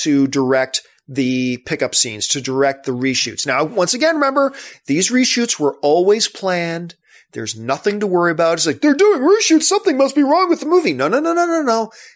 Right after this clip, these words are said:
They planned the reshoots a long time before they ever started shooting the movie. This is fine, okay? So Joss Whedon's coming in to shoot that, but most of the lion's share of the movie was done by Zack Snyder. I don't think Warner Brothers has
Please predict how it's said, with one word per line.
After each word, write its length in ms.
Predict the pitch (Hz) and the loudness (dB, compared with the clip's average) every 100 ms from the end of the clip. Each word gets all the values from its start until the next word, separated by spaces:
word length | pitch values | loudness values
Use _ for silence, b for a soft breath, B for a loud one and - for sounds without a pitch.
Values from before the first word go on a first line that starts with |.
| - | -4
They 160 | 135 | -4
planned 680 | 131 - 143 151 160 170 180 | -4 -6 -2 0 2 0 0
the 120 | 185 | 0
reshoots 520 | 175 160 - 156 143 - - | 2 0 2 2 2 -2 -8
a 60 | |
long 760 | 117 123 127 147 165 175 180 180 | -8 -4 0 2 4 4 2 -2
time 360 | - 165 165 147 | -2 0 0 -4
before 280 | 143 151 | -2 0
they 120 | 143 131 | 2 2
ever 160 | 147 | 0
started 400 | 139 - 143 143 | -4 -2 -2 -4
shooting 300 | - 147 151 | -4 -4 -4
the 60 | 151 | -4
movie. 360 | 117 107 113 - b b b - | -4 -4 -6 -8 b b b -10
This 200 | - - | -6 -2
is 140 | 135 | -2
fine, 440 | - 180 131 98 101 | -2 -2 -2 -4 -8
okay? 400 | - 110 123 175 B B B | -8 -4 -2 -4 B B B
So 120 | - 135 | -8 -2
Joss 380 | 170 202 202 | 0 0 -2
Whedon's 260 | 208 208 202 | -2 -2 -2
coming 340 | - 170 165 | -4 -4 -2
in 100 | 156 | -4
to 100 | 147 | -4
shoot 340 | 139 - 147 - | -4 -2 -2 -2
that, 360 | 127 113 - | -2 -2 -4
but 180 | 139 160 | -8 -6
most 380 | 185 220 254 254 | -2 0 2 0
of 40 | |
the 80 | 233 | 0
lion's 380 | 190 180 175 165 | 0 2 0 -2
share 140 | 170 | 0
of 60 | 156 | 2
the 60 | 139 | 2
movie 200 | 127 127 | -2 -2
was 100 | 117 | -2
done 180 | 120 | -2
by 100 | 117 | -2
Zack 260 | 113 110 113 | -2 -2 -4
Snyder. 340 | 117 117 110 B B B B B B | -6 -6 -6 B B B B B B
I 140 | 196 226 | -4 -2
don't 200 | 226 - | -2 -2
think 300 | 196 185 185 | -2 -2 -2
Warner 300 | 156 160 151 | 0 0 0
Brothers 320 | 151 151 139 | 2 0 0
has 260 | 131 123 | 0 -2